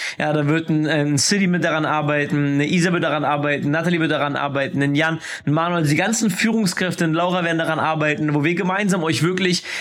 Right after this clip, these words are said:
den krassesten Scheiß ever auf Social Media geben werden. Und ich will jetzt schon mit der ersten Sache anfangen, weil ich auch lange überlegt habe,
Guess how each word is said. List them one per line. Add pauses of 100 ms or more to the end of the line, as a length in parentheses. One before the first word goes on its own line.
den
krassesten (220)
Scheiß
ever
auf
Social
Media
geben
werden. (300)
Und
ich
will
jetzt
schon
mit
der
ersten
Sache
anfangen, (560)
weil
ich
auch
lange
überlegt
habe,